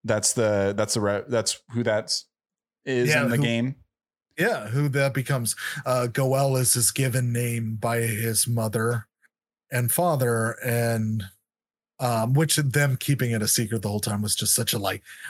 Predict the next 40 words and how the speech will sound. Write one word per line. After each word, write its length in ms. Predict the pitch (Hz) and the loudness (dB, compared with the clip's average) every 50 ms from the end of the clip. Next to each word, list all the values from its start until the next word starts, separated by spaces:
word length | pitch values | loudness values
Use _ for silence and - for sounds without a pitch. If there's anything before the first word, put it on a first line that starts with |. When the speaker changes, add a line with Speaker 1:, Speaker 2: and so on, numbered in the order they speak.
| - - 147 | -8 0 2
Speaker 2:
we 120 | 147 170 | 4 4
all 160 | 165 139 135 | 4 4 2
know 220 | 113 98 101 101 92 | 0 0 -2 -4 -2
who 180 | - 117 107 | 0 -2 -2
it's 140 | 104 - - | 0 -2 0
gonna 160 | - 123 117 | 0 0 2
be, 100 | 117 147 | 2 4
because 300 | 156 143 139 - 156 131 | 4 4 4 4 4 4
if 100 | 151 139 147 | 4 2 2
you 60 | 143 | 2
played 220 | - 160 160 156 143 | 2 2 2 2 2
the 60 | 139 | 2
game, 240 | 131 202 208 175 143 | 2 2 4 6 6
you 100 | 139 135 | 6 6
know 140 | 135 139 131 | 4 4 2
that 140 | 120 110 - | 0 0 0
the 80 | 123 | 0
son 180 | - - 127 113 | 2 2 2 2
of 80 | 107 | 0
Durotan 460 | 101 131 127 127 117 107 - 113 104 101 | 0 0 0 0 0 0 0 0 0 0
is 100 | 98 - | 0 0
Thrall, 360 | - 151 143 123 110 107 110 | 0 0 0 2 2 2 2
who's 260 | 113 113 107 104 - - - - - 147 - | 0 2 0 0 0 -2 -4 -8 -8 -2 0
the 80 | 139 | 2
main 480 | 131 127 123 127 135 139 139 135 131 127 | 2 4 4 4 4 4 4 4 2 2
orc 340 | 117 120 120 120 120 107 - | 0 0 0 0 -2 -2 -2
character 460 | - 120 110 110 110 - - 107 104 | -2 0 0 0 0 0 -2 -2 0
Speaker 1:
Right, 240 | 101 90 85 80 110 | 0 0 0 0 0
Speaker 2:
in 80 | 107 107 | 0 -2
all 160 | 98 104 107 104 | 0 0 -2 -2
Speaker 1:
okay. 80 | 95 90 | -2 -4
Speaker 2:
of 80 | 87 90 | -6 -6
it. 160 | 85 - - - - _ _ | -8 -8 -10 -14 -20 _ _
Like, 120 | 123 117 98 | -2 0 0
Speaker 1:
Gotcha. 120 | 87 113 | 2 2
Speaker 2:
the 60 | 127 135 151 | 4 4 4
most 160 | 151 147 - | 4 4 2
important 480 | 156 143 - - 175 180 180 175 175 156 | 2 0 0 2 2 2 2 2 2 2
orc 240 | 160 151 143 - - - _ _ - - _ _ - | 2 2 0 0 -4 -12 _ _ -20 -20 _ _ -2
character 600 | - 156 139 139 131 - - 131 120 117 117 | 0 2 2 2 2 2 2 2 2 2 0